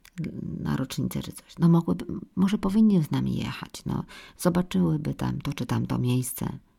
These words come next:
Jasne, no. Tylko, no, nie,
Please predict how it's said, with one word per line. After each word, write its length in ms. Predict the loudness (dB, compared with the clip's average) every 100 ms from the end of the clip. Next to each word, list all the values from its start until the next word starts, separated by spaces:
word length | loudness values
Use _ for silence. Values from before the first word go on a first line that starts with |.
| _ _ _ _ _ _ _ _ _ -20 -16 -14 -14 -16 -18 _ _ _ _ _ _ _
Jasne, 540 | -6 -4 -2 4 6 6
no. 260 | 4 2 0 -6 -8 -8 -10 -10 -10 -12 -18 -20 -20 -20 -20 _ -14 -4
Tylko, 340 | -4 -4 -4 -2 -2 -2
no, 120 | -2
nie, 220 | -2